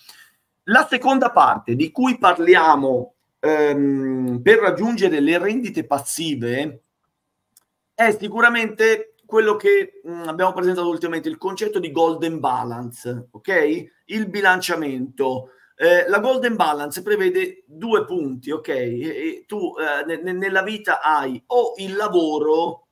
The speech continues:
o il capitale, ok? Abbiamo queste due situazioni. Allora, se tu hai pochi soldi, devi concentrarti sulla parte lavorativa, cioè devi cercare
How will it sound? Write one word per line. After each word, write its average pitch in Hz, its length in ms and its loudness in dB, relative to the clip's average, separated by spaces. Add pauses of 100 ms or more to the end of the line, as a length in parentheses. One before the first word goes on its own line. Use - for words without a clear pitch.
o 190 240 2
il 143 140 -4
capitale, 123 720 -14 (300)
ok? 175 480 -2 (180)
Abbiamo 160 340 -6
queste 131 300 -8
due 120 420 -6
situazioni. 107 760 -16 (580)
Allora, 170 540 0
se 196 260 -8
tu 349 260 0
hai 170 340 0 (100)
pochi 185 460 0
soldi, 139 840 -4 (960)
devi 180 360 -4
concentrarti 165 1080 0 (140)
sulla 131 320 -10
parte 143 340 0
lavorativa, 117 800 -8 (240)
cioè 120 220 -6
devi 143 420 -2
cercare 127 840 0